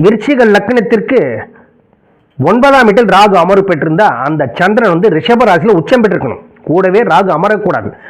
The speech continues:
அந்த மீன ராசியில் குரு அமர்ந்து அந்த கடக ராசியில் அமர்ந்த ராகுவை பார்க்கணும் சார். அப்படி பார்த்தால் மிகப்பெரிய யோகத்தை கொடுக்கும். அதற்கடுத்து பத்தாம் வீட்டில் ராகு அமர்வு பெற்று சூரியன் வந்து அந்த இடத்துல இருக்கவே கூடாது.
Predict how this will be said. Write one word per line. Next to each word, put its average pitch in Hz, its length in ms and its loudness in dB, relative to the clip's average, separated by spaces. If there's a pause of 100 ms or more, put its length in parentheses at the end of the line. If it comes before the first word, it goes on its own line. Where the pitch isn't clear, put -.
(680)
அந்த 190 200 0 (140)
மீன 277 300 4
ராசியில் 214 400 2
குரு 175 200 4
அமர்ந்து 240 320 2 (120)
அந்த 202 120 0 (100)
கடக 254 260 2
ராசியில் 208 260 2
அமர்ந்த 170 200 0 (100)
ராகுவை 240 300 4 (120)
பார்க்கணும் 196 380 0
சார். 113 140 -8 (400)
அப்படி 135 260 -4
பார்த்தால் 180 360 0
மிகப்பெரிய 185 380 -2 (100)
யோகத்தை 160 300 -2
கொடுக்கும். 107 340 -6 (380)
அதற்கடுத்து 208 580 0 (600)
பத்தாம் 247 400 2
வீட்டில் 214 340 2
ராகு 202 260 4
அமர்வு 196 240 2
பெற்று 180 240 0 (160)
சூரியன் 214 400 2
வந்து 185 180 -2
அந்த 151 160 -2
இடத்துல 156 240 -2
இருக்கவே 180 340 0 (160)
கூடாது. 127 240 -4